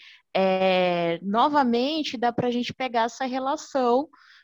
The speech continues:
de que algumas pessoas podem morrer e tudo bem, né? Então, assim, tem até um outro,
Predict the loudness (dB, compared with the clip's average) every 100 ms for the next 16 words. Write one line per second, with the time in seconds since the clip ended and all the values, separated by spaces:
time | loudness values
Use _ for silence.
0 | _ -8 -6 -6 -6 2 2 4 0 -2
1 | -4 -4 -4 -2 -2 -2 -4 -2 -2 -2
2 | -2 0 0 -2 -4 -8 -8 -8 0 2
3 | 2 -2 -4 -4 -4 -6 -6 -4 -4 -6
4 | -6 -6 -4 -2 -2 -2 0 2 2 4
5 | 6 6 2 2 2 4 2 0 -2 -8